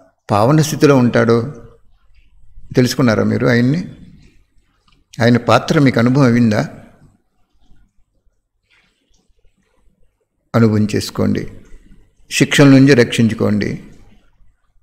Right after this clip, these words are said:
కొద్ది సమయం తర్వాత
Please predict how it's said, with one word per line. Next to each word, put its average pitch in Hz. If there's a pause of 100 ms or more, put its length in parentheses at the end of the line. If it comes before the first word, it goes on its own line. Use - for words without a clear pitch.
(3500)
కొద్ది 131
సమయం 139
తర్వాత 131